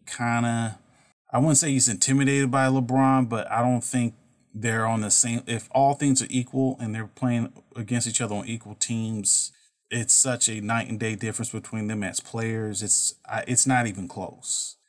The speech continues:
It's almost like the comparison between, say, Michael Jordan and Clyde Drexler. Clyde Drexler was a great two guard.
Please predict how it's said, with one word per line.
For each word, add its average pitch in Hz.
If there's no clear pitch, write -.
It's 120
almost 131
like 113
the 107
comparison 107
between, 101
say, 98
Michael 110
Jordan 104
and 95
Clyde 98
Drexler. -
Clyde 123
Drexler 117
was 104
a 92
great -
two 120
guard. 104